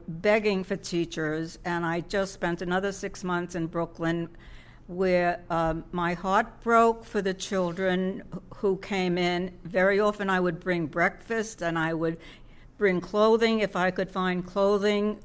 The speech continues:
uh, from my family. And it really was stressful and also painful to see children suffering like that.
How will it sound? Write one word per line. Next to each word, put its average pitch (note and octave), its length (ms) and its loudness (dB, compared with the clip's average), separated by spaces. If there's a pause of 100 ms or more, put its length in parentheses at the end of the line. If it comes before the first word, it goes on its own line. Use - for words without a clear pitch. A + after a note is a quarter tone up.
(120)
uh, F3+ 100 -2
from F3 480 0
my E3+ 200 2
family. F3+ 760 0 (400)
And F3+ 280 2
it G#3 120 -4
really C4 400 4
was F3+ 760 4
stressful F#3 1040 0
and E3+ 300 0
also E3+ 520 -2 (120)
painful E3+ 480 -4
to E3 100 -12
see D#3+ 360 -4
children D#3+ 460 -6
suffering D#3 560 -4
like D3 320 -8
that. D3+ 320 -4